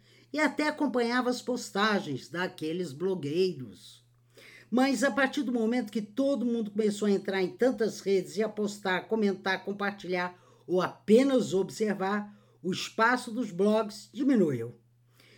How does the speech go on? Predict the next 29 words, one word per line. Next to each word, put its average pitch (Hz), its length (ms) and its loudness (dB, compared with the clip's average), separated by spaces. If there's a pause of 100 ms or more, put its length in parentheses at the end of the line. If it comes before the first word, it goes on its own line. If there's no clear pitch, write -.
(540)
Isto 285 440 6
é 233 140 8
um 320 100 2
fato. 240 580 0 (280)
Cada 175 420 -2
vez 185 540 0
menos 208 560 2
pessoas 220 880 2
vão 202 500 0
aos 254 220 -2
blogs. 139 640 -6 (560)
Mesmo 285 360 0
porque 277 520 2 (240)
algumas 226 420 0
redes 208 380 2
oferecem 208 560 0
espaços 233 720 -4
parecidos 226 640 -8
com 175 100 -8
blogs. 139 600 -12 (500)
Você 302 200 -4
pode 262 280 0
criar 233 300 2
uma 233 240 -2
página 214 400 0
no 208 140 2
Facebook, 208 840 -4
uma 165 240 -6
fanpage, 196 760 -6